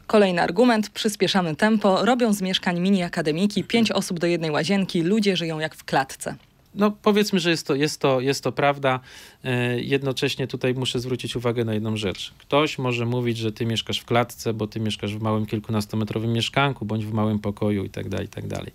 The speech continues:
Speaker 2: No, człowiek ma jakieś e-, pewne etapy, nie wiem, swojej, swojej kariery. Ja kiedyś mieszkałem, e, w baraku, jak miałem jedną z pierwszych prac, to mieszkałem w baraku,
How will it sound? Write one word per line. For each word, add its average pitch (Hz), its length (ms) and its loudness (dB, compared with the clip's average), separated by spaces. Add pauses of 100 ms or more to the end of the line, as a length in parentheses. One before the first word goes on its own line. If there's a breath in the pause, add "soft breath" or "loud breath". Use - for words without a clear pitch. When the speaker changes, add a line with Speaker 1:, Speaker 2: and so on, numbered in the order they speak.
(460 loud breath)
Speaker 2:
No, 113 120 -2
człowiek 160 320 4
ma 147 80 2
jakieś 139 240 -2
e-, 123 80 -2
pewne 127 340 0
etapy, 120 340 0
nie 110 120 0
wiem, 101 120 -2
swojej, 110 500 0
swojej 107 300 -2
kariery. 101 440 -4
Ja 117 140 0
kiedyś 120 320 -6
mieszkałem, 113 520 -2
e, 104 280 0
w 104 160 -6
baraku, 113 460 0
jak 104 300 -2
miałem 107 320 -2
jedną 110 200 0
z - 60 -8
pierwszych - 340 -6
prac, 123 240 -2
to - 80 -6
mieszkałem 107 340 -2
w 101 40 -8
baraku, 107 500 0